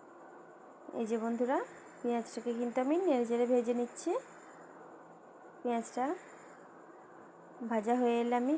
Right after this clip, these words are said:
তার মধ্যে একটু হলুদ দিলাম, দিয়ে তারপরে পেঁয়াজ, আদা, রসুন বাটাটা দিয়ে দিলাম। হলুদটা দিলাম কারণ মশলাটা যাতে না ছিটকোয়, হলুদ না দিলে না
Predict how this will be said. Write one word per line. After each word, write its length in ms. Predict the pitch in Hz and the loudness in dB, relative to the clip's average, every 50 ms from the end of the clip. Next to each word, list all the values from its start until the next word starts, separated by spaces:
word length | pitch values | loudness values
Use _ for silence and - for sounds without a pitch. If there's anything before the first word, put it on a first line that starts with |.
| 302 - | 6 6
তার 120 | 240 226 226 233 | 4 6 6 2
মধ্যে 260 | 233 220 214 - 294 359 - - 262 | 0 -2 0 2 2 2 4 2 0
একটু 240 | 240 - - - 302 320 285 | -2 -2 0 2 2 4 4
হলুদ 260 | 269 254 240 240 240 220 - | 4 4 4 4 2 2 -2
দিলাম, 240 | 240 240 254 285 339 523 - - - - - - - - 247 214 | 0 2 2 2 2 0 -4 -8 -16 -18 -18 -18 -14 -12 -8 -2
দিয়ে 200 | 233 233 240 277 311 302 | 0 4 4 4 4 6
তারপরে 400 | - 233 220 220 - 233 233 277 381 539 571 - - - - - - - - - - - - - - - - - - - - - - - - - - - - - | 4 4 4 4 2 2 4 4 4 4 2 -4 -12 -18 -18 -18 -18 -18 -18 -20 -18 -20 -20 -20 -20 -20 -20 -20 -20 -20 -20 -20 -20 -20 -20 -20 -20 -18 -8 -2
পেঁয়াজ, 380 | - 233 226 226 240 269 302 302 - - - 226 | 0 2 4 6 6 4 4 0 2 4 4 4
আদা, 180 | 214 202 226 247 | 6 8 6 8
রসুন 360 | 247 247 240 233 - 247 240 240 | 8 6 2 2 0 0 2 4
বাটাটা 320 | 240 233 233 233 226 220 233 214 | 4 4 4 2 0 0 -2 0
দিয়ে 140 | 220 233 226 214 | 0 0 0 0
দিলাম। 240 | 226 220 226 254 302 427 523 - - | 0 2 4 4 4 4 0 -6 -2
হলুদটা 400 | - 277 254 240 233 240 - 240 226 | 0 2 2 2 2 2 2 2 2
দিলাম 220 | 240 233 233 240 240 247 240 | 2 2 4 2 2 2 4
কারণ 240 | 247 233 233 240 285 381 508 - - 247 | 4 4 4 4 2 2 0 -2 -2 -2
মশলাটা 400 | 226 226 220 - 240 233 247 240 240 | 0 0 0 0 0 2 2 2 4
যাতে 180 | 240 240 233 262 269 269 | 2 2 2 2 2 4
না 80 | 254 226 226 - | 2 2 0 0
ছিটকোয়, 440 | - 240 - - - - 285 339 494 571 - - - - - - - - - - - - - - - - - - - - - | -4 -6 -8 -4 2 4 4 4 4 0 -4 -10 -18 -18 -18 -18 -18 -20 -20 -20 -20 -20 -20 -20 -20 -20 -20 -20 -18 -10 -4
হলুদ 240 | 240 233 226 220 214 226 226 | -2 0 0 0 0 0 0
না 60 | 226 226 220 | 0 0 0
দিলে 180 | 233 233 247 254 | 0 2 4 4
না 40 | 320 | 4